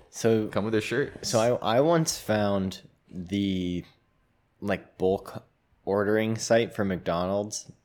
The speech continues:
Speaker 1: like, for people who own franchises to buy merch stuff with.
Speaker 2: Mm-hmm.
Speaker 1: Um, and I'm not gonna lie, some of it was, was pretty good.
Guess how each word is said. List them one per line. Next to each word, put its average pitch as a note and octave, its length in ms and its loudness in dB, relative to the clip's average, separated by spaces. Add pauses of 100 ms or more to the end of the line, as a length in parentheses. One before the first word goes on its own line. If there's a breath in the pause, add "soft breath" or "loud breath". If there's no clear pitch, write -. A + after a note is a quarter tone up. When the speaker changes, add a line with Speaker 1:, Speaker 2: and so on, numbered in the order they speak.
(140)
Speaker 1:
like, F2+ 200 -2
for F2+ 280 -2
people F#2+ 400 -6
who G2+ 100 2
own F2+ 220 -2
franchises F2+ 680 -2
to F#2 120 -6
buy D#2 260 -2
merch D2 480 -8
stuff B2 380 -2
with. C#3+ 260 0 (460)
Speaker 2:
Mm-hmm. F#2+ 340 -4 (880 soft breath)
Speaker 1:
Um, F#2+ 500 2 (100)
and F#2+ 100 -2
I'm G#2 80 -2
not A#2 180 2
gonna F#2+ 160 -4
lie, E2 180 0
some F2+ 220 -6
of F2 80 -4
it E2 100 0
was, D#2 180 -10 (340)
was F2 220 -10
pretty D2 280 -8
good. - 340 -10